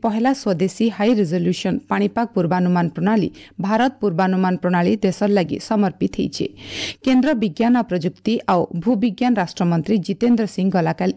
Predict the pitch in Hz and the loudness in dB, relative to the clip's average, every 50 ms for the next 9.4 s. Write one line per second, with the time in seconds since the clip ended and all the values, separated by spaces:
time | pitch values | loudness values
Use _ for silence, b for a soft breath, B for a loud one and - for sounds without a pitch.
0 | - - - 151 - - - - 226 196 196 165 170 202 196 - - 156 156 - | -4 -4 -4 -4 -6 -4 -4 -2 0 0 0 2 0 0 0 0 -2 -4 -4 -4
1 | - - - B B B B B B B 233 - - 196 190 214 208 190 180 175 | -4 -4 -4 B B B B B B B -2 -2 0 0 0 2 2 2 2 0
2 | - 196 175 175 214 240 233 - 190 185 - - _ - 214 208 220 208 - 262 | -2 -2 0 2 2 2 2 0 -4 -4 -4 -6 _ -2 0 0 0 2 0 0
3 | 262 262 - - 180 156 190 190 190 190 190 190 190 190 156 170 165 165 180 175 | -2 -2 -2 -2 -2 0 2 2 2 2 2 2 2 2 2 0 0 0 -2 -2
4 | - - 165 - 165 214 190 180 226 202 233 226 - 247 240 226 - - 185 165 | -2 -2 -2 0 0 0 0 0 0 0 0 -2 0 0 0 0 0 0 -2 0
5 | 165 - - 190 185 - 165 - B B B B B B 170 208 208 220 240 277 | 0 0 -2 -4 -4 -4 -6 -6 B B B B B B -2 0 0 2 2 0
6 | 269 - 214 175 165 165 165 156 175 175 180 208 233 233 - - - 220 220 - | 0 0 -2 -2 0 -2 -2 -2 -2 0 2 2 0 0 -2 -2 -2 -2 0 0
7 | - 208 175 170 156 147 - 160 156 - - 220 180 160 156 160 151 143 156 123 | 0 0 0 0 0 0 -2 -2 -2 -2 -2 -2 -2 -2 -2 -2 -2 -2 -2 -4
8 | - - - - - - - - - 196 - - 196 170 165 160 147 151 214 240 | -4 -4 -6 -6 -6 -8 -8 -6 -4 -4 -2 -2 -2 -2 -2 -4 -2 0 0 0
9 | 185 170 175 165 - 185 170 | 2 0 -2 -2 -2 -6 -6